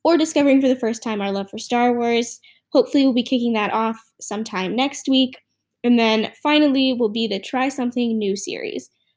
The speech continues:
So this is where we dive more into Star Wars books, Star Wars comics, or Star Wars lore,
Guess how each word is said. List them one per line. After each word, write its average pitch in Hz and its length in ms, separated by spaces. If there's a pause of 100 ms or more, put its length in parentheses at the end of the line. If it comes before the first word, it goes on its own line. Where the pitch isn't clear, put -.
(120)
So 269 180
this 285 180
is 285 180
where 262 140
we 240 140
dive 214 340
more 220 240
into 214 480
Star - 320
Wars 202 240
books, 330 380
Star - 340
Wars 226 220
comics, 262 520
or 240 120
Star 196 260
Wars 196 260
lore, 254 600